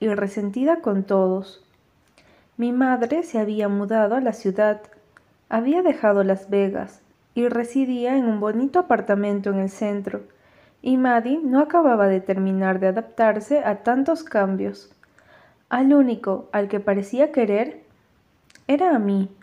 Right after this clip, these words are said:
y al único a quien llamaba a altas horas de la noche para poder dormirse.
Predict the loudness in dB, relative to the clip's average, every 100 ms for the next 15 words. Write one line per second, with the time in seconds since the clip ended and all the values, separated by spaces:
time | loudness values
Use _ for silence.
0 | _ _ _ -2 0 2 0 -2 -2 2
1 | 2 2 0 -2 0 0 0 0 2 0
2 | 2 2 2 0 0 0 0 0 0 -2
3 | -2 -2 -2 -4 -4 0 0 0 0 2
4 | 0 -2 -2 -2 -4 -10 -12